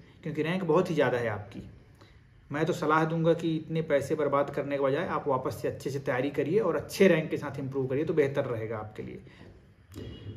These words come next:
"सर, एआईआर चार हज़ार छः सौ अट्ठाईस, एससी category rank तीन सौ पच्चीस, क्या government seat मिल सकती है?" बहुत बाहर हैं आप तो,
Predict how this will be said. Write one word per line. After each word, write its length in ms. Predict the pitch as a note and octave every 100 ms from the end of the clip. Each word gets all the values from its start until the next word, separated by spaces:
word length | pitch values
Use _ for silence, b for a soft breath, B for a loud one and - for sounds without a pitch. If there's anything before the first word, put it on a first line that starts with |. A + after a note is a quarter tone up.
| -
"सर, 120 | F#3+
एआईआर 520 | G3 F3+ F3+ E3+ F3
चार 320 | E3+ - E3 E3
हज़ार 360 | E3 E3 D#3+
छः 240 | D#3 - D3+
सौ 360 | D#3 F#3+ - D#3
अट्ठाईस, 600 | - - C#3 E3+ - -
एससी 320 | D3 - F3+
category 440 | F3 - D3 D#3 D#3+
rank 220 | D#3 D#3+
तीन 160 | D#3+
सौ 140 | C#3 C#3+
पच्चीस, 680 | - C3 - F#3 G3 - -
क्या 220 | D#3 D#3+
government 380 | D3+ C#3+ D#3+ D#3+
seat 240 | D#3+ D#3
मिल 160 | D3+ E3
सकती 380 | D#3+ - -
है?" 300 | C3 C#3+ B2
बहुत 340 | C3 C#3+ F3+ -
बाहर 260 | C#3 B2
हैं 160 | B2 A#2
आप 220 | G#2 A2
तो, 180 | - C3+